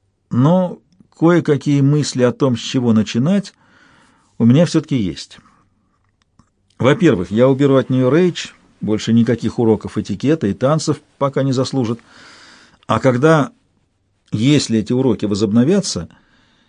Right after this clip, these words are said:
я потребую, чтобы она относилась к рейдж с таким же уважением, как Сельден к своему наставнику. И проходить уроки будут каждый день в одно и то же время, а не тогда, когда нам Малту найдёт стих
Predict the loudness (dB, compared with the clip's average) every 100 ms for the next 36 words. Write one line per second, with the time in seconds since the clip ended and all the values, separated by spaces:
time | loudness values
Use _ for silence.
0 | _ _ _ _ _ -2 0 2 2 2
1 | 2 2 0 2 2 2 2 0 0 0
2 | -2 0 2 2 0 -6 -14 -4 -4 -2
3 | -2 2 2 2 2 2 0 0 -2 -4
4 | -2 0 2 0 -2 -2 0 2 0 0
5 | -2 -4 -6 -10 -20 _ _ _ _ _
6 | _ _ _ _ _ 0 2 2 2 2
7 | 4 4 4 2 -2 0 -2 0 0 2
8 | 0 2 0 2 2 2 4 2 2 0
9 | 0 -2 -2 -2 -2 -4 -6 -16 _ -20
10 | -20 _ _ _ _ 2 2 4 2 2
11 | 2 2 0 2 2 4 2 2 2 2
12 | 0 -4 -4 -4 -4